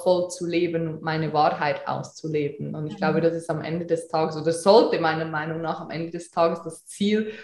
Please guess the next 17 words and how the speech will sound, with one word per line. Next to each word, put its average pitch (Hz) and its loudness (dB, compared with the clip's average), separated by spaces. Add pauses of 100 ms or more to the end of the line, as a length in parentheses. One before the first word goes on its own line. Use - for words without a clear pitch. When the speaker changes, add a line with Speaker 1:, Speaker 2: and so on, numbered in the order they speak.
(120)
Speaker 1:
von 180 2
uns 170 10
allen 165 4
sein, 165 0
dass 165 -6
wir 160 0
da 151 -2
hinkommen 196 0 (120)
und 170 -6
vielleicht 156 2 (260)
mit 185 -2
deiner 170 4
Unterstützung. 170 -2 (480)
Speaker 2:
Mhm. 190 10
Speaker 1:
Ich 208 10
habe - 4
mich 196 -2